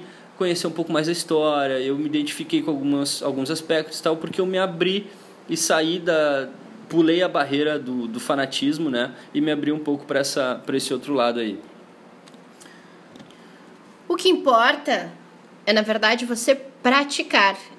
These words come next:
Speaker 2: Então, nesse último bloco, pra gente encerrar, é interessante que você reflita depois de ouvir, se questione, e claro, que você se questione sobre tudo que você ouviu,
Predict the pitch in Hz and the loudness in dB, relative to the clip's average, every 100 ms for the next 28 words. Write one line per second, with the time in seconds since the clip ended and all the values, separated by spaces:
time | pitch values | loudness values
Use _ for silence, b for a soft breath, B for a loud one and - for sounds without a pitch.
0 | - 262 311 359 370 - 330 339 320 247 | -6 2 2 2 -2 -2 -2 0 0 2
1 | 226 247 294 262 226 208 220 254 311 285 | 2 2 0 -4 -4 -2 0 0 0 0
2 | 277 240 202 196 240 285 B B B B | 0 -2 0 0 0 -4 B B B B
3 | 269 285 294 302 - 262 254 302 - 202 | 2 2 0 -2 0 2 4 0 -2 -8
4 | 180 - 214 220 240 226 220 220 220 - | -10 -8 -6 0 2 2 0 -2 -4 -2
5 | 269 294 302 233 190 196 - 208 190 208 | 2 2 -2 -6 -8 -10 -8 -4 0 0
6 | 196 196 208 - 185 180 - 190 202 240 | 0 -4 -4 -6 -8 -6 -2 -2 -2 -4
7 | - - - - 214 - - 185 185 196 | -10 -20 -14 -6 -6 -4 0 2 2 -2
8 | 320 - - - 208 190 185 202 - - | -6 -10 -20 -8 -4 -4 -4 -4 -6 -2
9 | 214 233 - 247 185 185 208 220 B B | 0 0 0 0 2 0 -2 -6 B B
10 | B B - 302 247 277 294 285 277 285 | B B -2 2 2 0 -4 -4 -2 0
11 | 294 294 254 262 254 | 2 0 0 0 -2